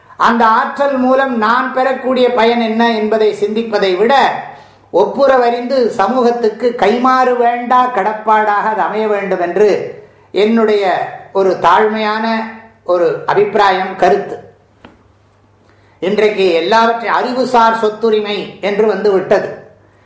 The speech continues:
நான் அந்த அறிவை எல்லாம் மனமுவந்து பிறருக்கு வழங்குவோமேயானால் இந்த உலகத்திலே அறிவு நன்றாக வளரும் என்பதே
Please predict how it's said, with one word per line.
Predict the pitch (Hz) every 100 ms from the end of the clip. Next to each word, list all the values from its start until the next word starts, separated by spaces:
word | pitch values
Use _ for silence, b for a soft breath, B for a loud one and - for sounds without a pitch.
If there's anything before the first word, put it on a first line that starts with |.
| b b b
நான் | 151 170
அந்த | 180 175
அறிவை | 160 220 262 254
எல்லாம் | 240 247 254 233
மனமுவந்து | 185 214 240 254 254 254
பிறருக்கு | 226 233 226 208 202
வழங்குவோமேயானால் | 220 247 240 226 214 202 202 190 185 185 - B B B B
இந்த | 165 196 190
உலகத்திலே | 190 240 240 240 220 220 208
அறிவு | 175 202 233 220
நன்றாக | 214 175 208 233 220 220
வளரும் | 175 233 247 247
என்பதே | 214 214 190 190 185 185 -